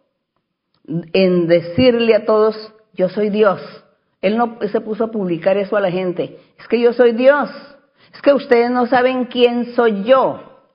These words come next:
Es que ustedes no saben a quién están hablando, a quién le están tratando".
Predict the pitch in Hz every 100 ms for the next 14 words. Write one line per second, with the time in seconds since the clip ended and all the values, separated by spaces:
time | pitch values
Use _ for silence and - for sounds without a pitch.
0 | _ _ _ _ - 277 277 311 - 254
1 | 247 233 233 240 240 208 - 233 233 233
2 | 233 226 233 240 226 202 180 - 214 214
3 | 226 214 214 214 254 233 190